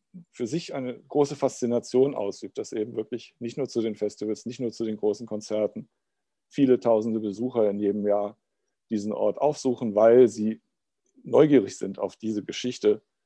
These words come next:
äh, die dort in den Geräten aufbewahrt ist und, äh, vielleicht auch manchmal staunen, warum bewahrt man denn sowas auf? Das ist ja auch erheblicher Aufwand. Die müssen unterhalten werden. Das sind Zehntausende und mehr Euros jedes Jahr.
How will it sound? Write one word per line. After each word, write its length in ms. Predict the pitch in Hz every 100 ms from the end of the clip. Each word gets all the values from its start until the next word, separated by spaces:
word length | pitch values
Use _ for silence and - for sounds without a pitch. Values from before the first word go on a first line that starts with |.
| _ _ _ _
äh, 280 | 107 107 104
die 180 | 101 107
dort 540 | 107 104 104 - - -
in 200 | 120 107
den 160 | 104
Geräten 540 | 107 101 101 104 107 101
aufbewahrt 720 | 104 123 - 101 104 104 -
ist 360 | - - - _ _ _ _ _ _ -
und, 360 | 107 104 -
äh, 280 | 107 110 107 -
vielleicht 300 | - 113 110
auch 100 | 104
manchmal 300 | 107 98 92
staunen, 500 | - 110 120 127 113
warum 400 | 98 98 110 107
bewahrt 400 | 104 101 101 101
man 140 | 104
denn 100 | 95
sowas 320 | 95 92 90 -
auf? 240 | 131 143
Das 160 | - -
ist 160 | -
ja 80 | 95
auch 160 | 95 -
erheblicher 500 | 92 - 101 104 -
Aufwand. 540 | 120 110 107 104 - _ _ _ _ -
Die 80 |
müssen 240 | 90 - -
unterhalten 640 | 101 104 110 120 120 107
werden. 340 | 95 98 90 95
Das 200 | 95 -
sind 200 | 104 -
Zehntausende 720 | - 101 87 98 95 104 101
und 460 | 98 - 92 -
mehr 200 | 98 104
Euros 440 | 104 123 120 110 -
jedes 300 | 104 104 -
Jahr. 340 | 101 101 -